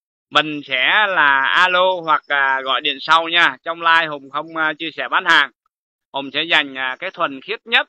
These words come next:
và những cái tinh thần, à, à, vô dụng lợi ở trong livestream để giao lưu với mọi người. À, là chuẩn bị thị trường nóng lên chưa anh?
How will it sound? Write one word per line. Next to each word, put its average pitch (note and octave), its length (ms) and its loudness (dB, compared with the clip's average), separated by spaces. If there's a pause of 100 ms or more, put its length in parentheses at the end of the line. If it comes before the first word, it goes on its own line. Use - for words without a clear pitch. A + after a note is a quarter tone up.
(120)
và D3 140 -4
những C3+ 280 -10
cái G3 180 -6
tinh F#3 240 -10
thần, D3 280 0
à, B2+ 360 0 (640)
à, B2+ 480 -2 (240)
vô G3 240 0
dụng E3+ 180 -8
lợi E3+ 240 2 (100)
ở C3+ 340 -4
trong F3 140 -8
livestream F3+ 500 -2 (100)
để C3 300 -10
giao E3+ 160 -2
lưu E3+ 160 -6
với F#3 140 -10
mọi E3 200 -4
người. D3 220 0 (1900)
À, E3 400 4
là D#3 160 0
chuẩn D#3+ 180 -10
bị F#3+ 160 -2
thị E3 180 -8
trường D#3 160 -4
nóng E3+ 180 -6
lên G#3 220 -8
chưa F#3 80 -4
anh? F3+ 160 -2